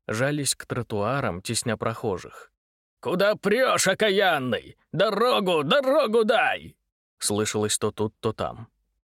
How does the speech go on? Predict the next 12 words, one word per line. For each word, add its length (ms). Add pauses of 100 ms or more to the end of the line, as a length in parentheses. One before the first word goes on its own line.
(680)
Звенели 520
бубенцы, 760 (280)
перекликались 680
колокола 540
церквей. 680 (600)
Торговцы 480
всех 280
мастей 440
наперебой 600
расхваливали 680
свой 280
товар. 560